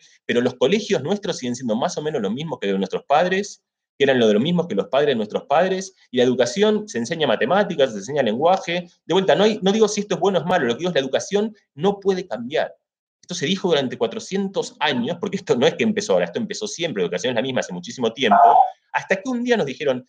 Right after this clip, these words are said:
"¿Saben qué, gente? Los chicos a partir de mañana se educan todos en su casa". Y motivados por la necesidad urgente, nadie chistó un segundo y dijimos, "Ok". Y de un día para otro,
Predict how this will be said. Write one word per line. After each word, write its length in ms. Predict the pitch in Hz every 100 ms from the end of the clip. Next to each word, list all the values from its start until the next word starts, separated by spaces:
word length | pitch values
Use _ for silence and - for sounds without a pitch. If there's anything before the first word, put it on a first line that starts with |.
| _
"¿Saben 300 | - 208 190
qué, 120 | 196
gente? 520 | 190 196 202 160 - _
Los 140 | 226 - - 156
chicos 280 | - 208
a 100 | 127 117
partir 200 | - 160
de 120 | 131
mañana 320 | 110 139 180
se 140 | -
educan 280 | 135 147 120
todos 220 | 131 143
en 80 | 104
su 120 | 95
casa". 340 | 90 82 - - _ _ _ _ _ _ _ _ - - -
Y 340 | 196 190 - _ _ 135
motivados 720 | 135 143 139 - 135 127 -
por 200 | 127 117
la 60 |
necesidad 460 | 113 101 - - 117
urgente, 680 | 117 - 101 82 80 101 - _ -
nadie 440 | 117 202 208 208
chistó 640 | - 220 - 143 151 117 -
un 140 | 160
segundo 420 | - 131 160 175
y 40 | 120
dijimos, 380 | 107 107 101 - -
"Ok". 220 | 190 - 80 - _ _ _ _
Y 100 | 135
de 80 | 180
un 100 | 202
día 180 | 247 233
para 200 | 139 107
otro, 360 | 180 - 196